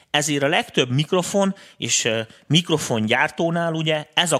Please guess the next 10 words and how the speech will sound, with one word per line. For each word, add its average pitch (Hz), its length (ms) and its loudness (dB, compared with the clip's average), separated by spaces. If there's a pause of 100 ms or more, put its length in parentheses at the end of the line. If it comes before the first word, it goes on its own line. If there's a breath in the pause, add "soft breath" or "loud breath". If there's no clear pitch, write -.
kombó, 156 420 0
hogy 110 260 -4
milyen 190 360 2
kapszulát, 135 720 -2
milyen 151 320 2
elektronikával 143 920 -2
variálnak, 120 720 0
és 107 180 -6
ez 98 140 -8
hogyan, 185 420 -2